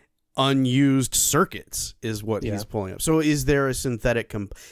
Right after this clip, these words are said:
Speaker 1: is this why? Because I wanna bring this up here when we talk about Ciara, uh, and this, this is the great time to do it. Is she part synthetic?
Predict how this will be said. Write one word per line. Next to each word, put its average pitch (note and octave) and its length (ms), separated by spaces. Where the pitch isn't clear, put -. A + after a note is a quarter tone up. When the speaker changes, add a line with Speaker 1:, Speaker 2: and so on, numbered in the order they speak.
Speaker 1:
is C3+ 220
this G3 360
why? D#3 380
Because C3 420
I A#2+ 140
wanna C#3 300
bring A#2+ 260
this A2+ 180
up G#2 200
here F#2+ 400
when A2 260
we G#2+ 240
talk G#2+ 280
about G2 260
Ciara, G2+ 600
uh, G2 240
and G#2 160
this, G2 200
this G#2+ 220
is G2 120
the G#2+ 60
great G2+ 240
time G#2+ 220
to G#2+ 60
do C#3+ 140
it. - 160
Is F3+ 320
she E3 320
part C#3+ 320
synthetic? B2+ 760